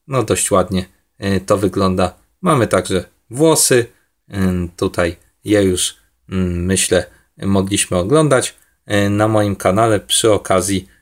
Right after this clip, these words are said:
e, recenzji farmy, farmy. Tam była podobna figurka. Tutaj, e, pragnę zaznaczyć, że ta szyja bardzo ciężko wchodziła w tą główkę. Ja musiałem tutaj troszeczkę skalpelem popracować,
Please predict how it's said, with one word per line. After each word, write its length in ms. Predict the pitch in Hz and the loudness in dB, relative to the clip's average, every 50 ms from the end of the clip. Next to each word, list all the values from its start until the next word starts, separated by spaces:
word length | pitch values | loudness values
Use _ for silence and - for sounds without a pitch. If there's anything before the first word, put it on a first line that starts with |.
| _ _ | _ _
e, 300 | - 98 92 92 90 92 | -4 -2 0 0 2 2
recenzji 800 | 92 90 87 - - - 98 95 98 95 92 95 101 95 92 - - - _ _ _ _ _ - | 2 2 0 0 0 0 0 0 0 -2 -2 -2 -2 -4 -4 -6 -12 -20 _ _ _ _ _ -14
farmy, 420 | - - 143 127 - 180 170 - - _ | -2 0 2 2 2 2 -2 -4 -8 _
farmy. 500 | - - - 123 120 117 110 104 98 95 - _ | -6 0 2 2 2 2 0 0 -2 -4 -6 _
Tam 180 | - 180 180 156 | 0 2 4 4
była 180 | 147 127 117 | 4 4 4
podobna 440 | - - 107 110 131 131 123 113 107 | 2 2 2 2 2 2 2 0 0
figurka. 520 | - - - - - - - - - - - _ _ _ _ _ _ _ _ | -2 -4 -4 -2 -2 -2 -2 -6 -10 -12 -14 _ _ _ _ _ _ _ _
Tutaj, 420 | - 226 - 185 160 143 110 - - _ _ _ _ - - | -6 0 2 2 2 2 0 -2 -6 _ _ _ _ -8 -4
e, 320 | 107 104 101 98 98 - - _ _ _ _ _ _ | -2 0 0 0 -2 -4 -8 _ _ _ _ _ _
pragnę 520 | - 131 139 127 127 120 107 104 98 95 90 - _ - - | -2 -2 0 0 0 2 2 2 0 -2 -4 -8 _ -14 -12
zaznaczyć, 840 | 101 95 - 104 92 87 - 113 123 - - 135 120 110 - - _ _ _ _ - 110 104 95 | -10 -4 -2 -2 -2 0 0 0 0 0 0 0 0 -2 -4 -10 _ _ _ _ -8 -4 -2 -2
że 360 | 92 92 92 95 90 90 87 - - _ _ _ _ _ _ _ _ _ | 0 0 2 2 2 2 0 -4 -10 _ _ _ _ _ _ _ _ _
ta 160 | _ 135 147 151 | _ 0 0 2
szyja 540 | - - - 131 123 123 120 120 117 110 - - _ _ _ _ _ | 2 2 4 4 4 6 6 4 2 0 -2 -8 _ _ _ _ _
bardzo 420 | - - 120 120 127 120 107 113 104 | -4 0 0 2 2 2 0 0 0
ciężko 400 | - - 117 110 - - - 95 | 2 0 0 0 0 0 -2 -2
wchodziła 420 | - - - 92 98 107 107 98 | 0 0 0 0 2 2 2 2
w 80 | - - | 0 -2
tą 180 | - 95 90 | -4 -4 -2
główkę. 480 | 90 95 107 113 - - - 110 98 90 - - - _ _ _ - | 0 0 0 0 0 -2 0 0 0 0 -4 -10 -20 _ _ _ -4
Ja 120 | 101 104 | -2 0
musiałem 400 | 101 95 87 - - 113 110 101 | 0 0 2 2 2 2 0 0
tutaj 300 | - - - - 95 92 | -4 -2 0 0 0 0
troszeczkę 600 | - - 120 113 - - 143 143 - - - 123 | 0 0 0 2 2 2 0 0 0 0 0 0
skalpelem 580 | - - - 101 95 - - 123 117 113 104 101 | 0 0 0 -2 0 2 2 2 2 2 0 0
popracować, 840 | - 110 - - - 95 - - 107 98 110 110 113 - - - | -2 -2 0 0 -2 0 0 0 0 2 4 2 2 0 -4 -10